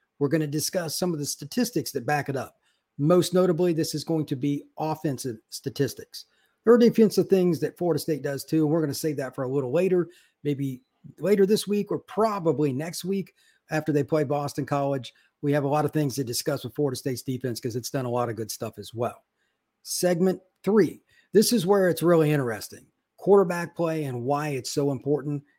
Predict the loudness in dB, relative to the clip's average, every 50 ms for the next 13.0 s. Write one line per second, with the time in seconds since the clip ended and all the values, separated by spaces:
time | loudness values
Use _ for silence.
0 | _ -6 -2 2 2 4 4 2 2 2 0 0 0 -2 -4 -4 -6 -4 -4 -4
1 | -2 -2 -4 -4 -4 -2 -2 -2 -4 -6 -8 -10 -8 -4 -2 0 0 0 0 0
2 | -2 -4 -8 _ _ _ _ _ -8 -4 0 0 0 2 2 2 2 2 2 2
3 | 0 -2 -2 0 0 2 2 2 2 0 0 -2 -6 -6 -6 -6 -4 0 0 0
4 | 0 2 2 2 2 2 2 2 2 0 0 -4 _ _ _ _ -8 -6 -4 0
5 | 2 4 4 4 2 0 -4 -4 -2 -2 -2 -2 -2 -4 -2 -2 -2 -2 -2 -4
6 | -4 -4 -6 _ _ _ _ _ _ _ _ -10 -6 -6 -4 -4 -6 -8 -6 -8
7 | -6 -6 -4 2 4 6 6 4 4 0 -2 -2 -2 -4 -4 -4 -4 -4 -6 -6
8 | -6 -6 -8 -8 -6 0 4 4 6 4 4 2 -2 -4 -6 -6 -10 _ _ _
9 | _ _ _ -8 -6 -4 -2 0 2 2 2 2 2 2 2 2 2 2 0 0
10 | 0 0 -2 -4 -4 -4 -6 -8 -8 -8 -4 -2 -2 -2 -2 -4 -4 0 2 2
11 | 2 2 0 -2 -4 -4 -4 -4 -4 -4 -2 -2 -2 -2 -2 -2 -2 -4 0 4
12 | 6 6 6 6 4 4 2 0 -2 -2 -4 _ -2 0 0 0 0 -2 -6